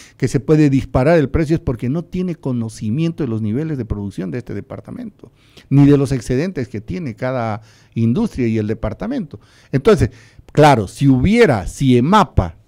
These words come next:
tuviera un trabajo serio sobre mercadeo agrícola, donde diga, "Señores, vamos a mantener un veinte por ciento de almacenamiento, el otro ochenta lo vamos manejando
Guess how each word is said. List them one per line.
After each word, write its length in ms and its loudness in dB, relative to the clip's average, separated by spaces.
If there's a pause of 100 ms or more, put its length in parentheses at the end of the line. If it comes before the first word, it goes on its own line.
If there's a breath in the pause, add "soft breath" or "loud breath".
tuviera 500 6
un 280 -2 (580 soft breath)
trabajo 480 2
serio 560 -2
sobre 340 -2
mercadeo 640 2
agrícola, 500 0
donde 280 0
diga, 260 2 (180 soft breath)
"Señores, 500 2 (380 soft breath)
vamos 320 4
a 80 4
mantener 420 0
un 140 0
veinte 300 0
por 220 0
ciento 580 0 (340 soft breath)
de 400 2
almacenamiento, 880 2
el 100 2
otro 220 2
ochenta 360 0
lo 140 2
vamos 200 0
manejando 640 0